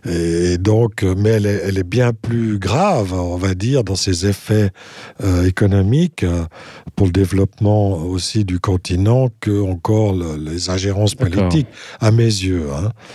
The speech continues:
Speaker 1: Je l'ai vu justement dans le cas de l'investissement. En réalité, on,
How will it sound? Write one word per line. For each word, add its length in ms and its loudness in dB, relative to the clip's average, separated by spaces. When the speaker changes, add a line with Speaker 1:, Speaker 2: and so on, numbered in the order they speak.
Speaker 1:
Je 160 -4
l'ai 100 6
vu 200 0
justement 580 0
dans 140 0
le 60 -2
cas 220 0
de 100 -4
l'investissement. 880 0
En 140 -2
réalité, 720 2
on, 100 -2